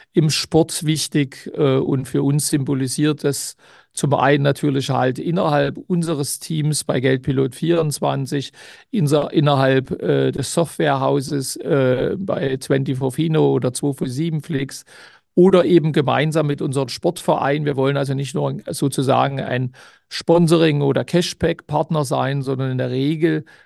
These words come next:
sind wir, streben wir also auch eine halbwegs, äh, je nachdem, was das Digitale zulässt, äh,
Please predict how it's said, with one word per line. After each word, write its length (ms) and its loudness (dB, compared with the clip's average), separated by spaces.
sind 340 0
wir, 400 2
streben 460 -2
wir 160 4
also 260 0
auch 240 -2
eine 380 -4
halbwegs, 720 0
äh, 240 4
je 400 0
nachdem, 320 2
was 160 0
das 160 -4
Digitale 500 -2
zulässt, 600 0
äh, 420 -4